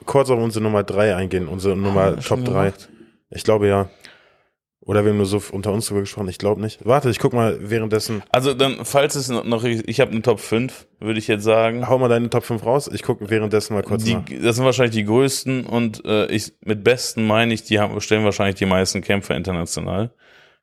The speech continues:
Speaker 2: Ähm, ist Planet Eater Balingen, jetzt mal unabhängig von der Reihenfolge. U F D, Spirit, Fight School Hannover,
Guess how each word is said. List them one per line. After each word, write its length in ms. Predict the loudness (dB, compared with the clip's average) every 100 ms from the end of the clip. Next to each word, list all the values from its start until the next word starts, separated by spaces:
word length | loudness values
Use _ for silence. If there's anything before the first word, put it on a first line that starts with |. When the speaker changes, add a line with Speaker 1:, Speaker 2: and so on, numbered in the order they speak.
| -4
Speaker 2:
Ähm, 640 | 2 4 4 2 -2 -8 -18 _ _ _ 2
ist 520 | 2 2 -6 -12 _ _ _ _ _ _ _ _ _ _ -20 -18 -16 -18 -20 _ _
Planet 320 | 0 2 2 0
Eater 240 | 2 2
Balingen, 640 | 4 2 2 0 -4 -8 -14 _ _ _ _ _ -4
jetzt 160 | -2 0
mal 80 |
unabhängig 400 | 2 2 4 0
von 120 | 0 0
der 100 | 0
Reihenfolge. 560 | 0 0 -2 -2 -6 _ _ _ _ _ _ _ _ -2
U 160 | 0
F 100 | 0
D, 340 | 0 2 2 0 -8 _ _ _ _
Spirit, 760 | -14 -10 0 2 4 2 -2 -20 _ _ _ _ _ _ _ _ _ _ _ _
Fight 320 | -8 0 0
School 220 | 0 -4 0
Hannover, 640 | 2 2 0 -2 -2 -6